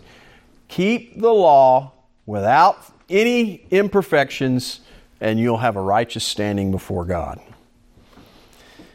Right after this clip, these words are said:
Now, not only is that bondage, as it is mentioned here, it's also a fool's errand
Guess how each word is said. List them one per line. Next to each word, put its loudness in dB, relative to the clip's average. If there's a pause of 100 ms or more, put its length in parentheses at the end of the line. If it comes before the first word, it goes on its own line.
(120)
Now, 0 (160)
not 2
only 4
is 2
that 2
bondage, -2
as 0
it -2
is -4 (220)
mentioned -2
here, -2
it's -6
also 0
a 0
fool's 0
errand -4